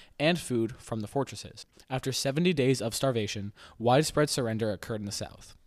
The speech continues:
In the north, the same starvation tactics were used, but the Nepalese resisted until the very end. All of Nepal surrendered, but did not ratify the peace treaty, so the British invaded again.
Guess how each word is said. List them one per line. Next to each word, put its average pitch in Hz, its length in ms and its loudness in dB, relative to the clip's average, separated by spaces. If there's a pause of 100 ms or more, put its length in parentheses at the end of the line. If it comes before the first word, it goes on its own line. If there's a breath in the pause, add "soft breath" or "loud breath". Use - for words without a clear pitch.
(600 loud breath)
In 139 80 4
the 127 80 4
north, 165 460 4
the 131 140 0
same 135 220 0
starvation 135 380 -2
tactics 117 360 -6
were 113 80 -4
used, 131 400 2
but 117 120 -4
the 120 80 0
Nepalese 127 460 0
resisted 117 400 -4
until 117 220 -6
the 107 100 -6
very 98 240 -6
end. 101 320 -10 (220)
All 151 180 10
of 175 100 4
Nepal 156 280 2
surrendered, 107 440 -4
but 113 120 -2
did 117 160 0
not 120 200 2
ratify 123 340 0
the 117 100 0
peace - 200 -8
treaty, 101 380 -6
so - 160 -4
the 113 100 0
British 156 380 2
invaded 107 380 -4
again. 104 320 -4